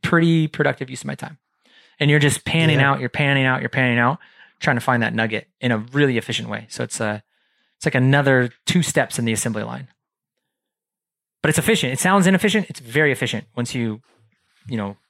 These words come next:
Speaker 1: master
Speaker 2: I don't think
Speaker 1: master
Speaker 2: there's
Speaker 1: the process.
Speaker 2: anything that sounds inefficient about it. Um, it's just,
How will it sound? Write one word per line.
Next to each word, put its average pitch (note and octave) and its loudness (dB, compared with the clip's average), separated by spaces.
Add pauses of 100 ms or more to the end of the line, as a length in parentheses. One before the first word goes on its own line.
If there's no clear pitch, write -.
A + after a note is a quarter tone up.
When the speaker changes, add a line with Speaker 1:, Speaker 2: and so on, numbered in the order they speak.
Speaker 1:
master A#2 -2
Speaker 2:
I - 2
don't F3+ 2
think D#3 2
Speaker 1:
master B2+ 2
Speaker 2:
there's B2+ 2
Speaker 1:
the C#3+ 4
process. C#3+ 2
Speaker 2:
anything B2 0
that B2+ 0
sounds C#3 0
inefficient B2 0
about B2+ 0
it. A#2+ -4 (460)
Um, B2 -2
it's C3+ -2
just, - 0